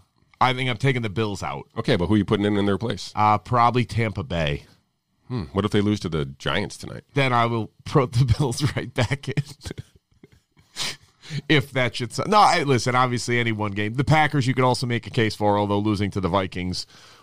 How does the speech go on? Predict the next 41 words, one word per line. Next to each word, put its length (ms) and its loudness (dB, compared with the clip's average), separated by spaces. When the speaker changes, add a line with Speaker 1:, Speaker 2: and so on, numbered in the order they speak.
Speaker 1:
was 180 -2
not 220 2
a, 180 -2
was 140 -8
not 120 -2
a 40 -6
great 340 -2
look. 200 -2
The 100 -2
Titans 400 0
you 80 -6
could 100 -6
make 160 -4
a 60 -8
case 400 0
for, 260 2
but 380 0
losing 380 0
to 100 -2
the 80 0
Bu-, 160 0
the, 280 0
uh, 80 2
Bengals 580 -2
is 300 0
not 180 0
a 60 -2
good 160 -6
look 140 -4
for 180 0
anybody. 540 0
Uh, 440 0
I 80 0
mean, 140 2
the 80 2
Eagles 380 2
are 80 2
a 60 4
division 340 0
winner. 360 -4
They, 200 2